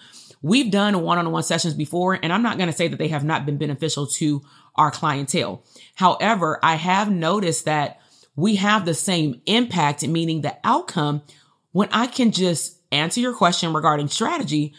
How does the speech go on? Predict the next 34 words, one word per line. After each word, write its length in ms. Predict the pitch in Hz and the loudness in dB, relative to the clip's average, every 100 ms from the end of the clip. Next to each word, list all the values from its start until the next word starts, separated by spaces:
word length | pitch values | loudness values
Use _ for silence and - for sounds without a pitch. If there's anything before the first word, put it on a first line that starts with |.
| - - - | -20 -12 0
but 100 | 202 | 4
also 380 | 220 277 254 202 | 4 4 2 0
give 260 | 147 190 | 2 2
you 80 | 202 | 2
some 200 | 196 180 | 0 -2
things 260 | 160 160 151 | -2 -4 -4
to 140 | 170 | -6
think 260 | - 277 330 | -2 -4 -2
about 380 | 175 160 170 | 0 2 2
because 380 | - - 185 156 | -2 -2 0 0
you 120 | 160 | 0
can 220 | 196 202 165 | 0 0 0
now 460 | 175 196 156 151 _ _ | 0 2 2 -2 _ _
think. 340 | - 247 127 - _ _ _ _ - | 0 0 -2 -12 _ _ _ _ 0
On 140 | 214 | 2
a 40 | 202 | 4
Zoom 280 | 160 311 330 | 2 0 2
call, 400 | 240 247 190 160 | 2 4 4 2
there's 260 | 190 226 | 0 0
really 240 | 202 262 226 | 0 0 0
no 160 | 214 | 0
time 480 | 208 214 214 185 175 _ _ _ - | -2 -2 -2 -2 -4 _ _ _ -8
to 140 | - | 0
think. 380 | 208 311 - - _ _ _ _ _ - | 2 2 -2 -8 _ _ _ _ _ -4
If 160 | 196 202 | 0 2
I 120 | 220 | 4
ask 220 | 226 233 | 4 2
you 100 | 240 | 0
a 40 | 214 | 2
question 300 | 233 214 190 | 2 2 0
to 60 | |
process, 540 | - 262 370 185 175 165 | 0 -2 0 2 0 0
we're 140 | 202 | -2
gonna 300 | 269 180 165 | 0 -2 -4